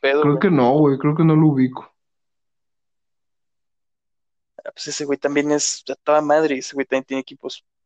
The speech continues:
Speaker 1: muy pasados de, de lanza, güey. Entonces, no sé por qué sean así, güey, y son la, la gente, pues, me refiero a los, a los que son mal pedos, güey. No, o sea, no sé qué, qué se ganan
Speaker 2: Pues sí,
Speaker 1: siendo
Speaker 2: güey.
Speaker 1: así, güey.
Speaker 2: Pero, pues, ah,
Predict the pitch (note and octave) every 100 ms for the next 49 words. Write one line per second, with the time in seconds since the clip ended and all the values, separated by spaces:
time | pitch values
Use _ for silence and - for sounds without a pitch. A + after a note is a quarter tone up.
0 | _ D3 D#3 D#3+ C#3+ C#3+ C#3+ D2 - _
1 | _ - - C#3+ D#3 D3 C#3 - _ _
2 | _ - D3+ D3+ - _ _ _ _ -
3 | F#3 G3+ G#3 F#3 E3+ - C#3+ D#3+ D3 C#3
4 | D3+ C#3 C#3 C3+ - D3 C#3 _ _ _
5 | - _ _ _ _ _ _ _ _ _
6 | _ _ - C3+ B2+ C#3 - F3 - D3
7 | D3 C#3+ C#3+ D3+ C#3+ C3 - - - -
8 | - C#3 C#3 C#3+ - C#3+ D3 D3 E3 -
9 | _ _ _ _ _ _ _ - D3 D3
10 | E3 F3+ F3+ - F3 E3 C3 - F3 F#3
11 | G#3+ G#3 D#3 D3 C#3 C#3+ - A3 G3+ E3+
12 | D#3+ D#3 F#3+ F#3 - _ - C#3+ C#3+ C#3+
13 | D3+ D3 - - - _